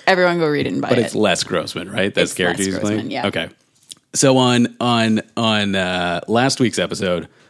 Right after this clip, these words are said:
Speaker 2: while trying to awkwardly defend my rather horrible impression of, uh, John Rhys Meyers' uh,
Speaker 1: <laughs>
Speaker 2: Irish accent, I referred to the fact that I am indeed,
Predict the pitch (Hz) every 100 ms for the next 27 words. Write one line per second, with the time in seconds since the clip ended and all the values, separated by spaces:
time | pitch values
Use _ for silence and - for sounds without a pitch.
0 | _ _ 90 87 107 90 90 85 90 82
1 | 82 80 _ _ 87 90 95 82 80 80
2 | - 85 78 - 82 80 78 _ - 85
3 | 82 78 - 85 82 80 80 - 85 -
4 | 82 80 82 95 90 78 80 78 76 _
5 | _ _ - 90 85 80 - - _ _
6 | 107 82 80 85 78 - 82 78 107 -
7 | 95 82 90 80 85 82 220 - 247 -
8 | 262 - 120 131 123 110 113 101 104 95
9 | 92 120 117 - 110 98 90 85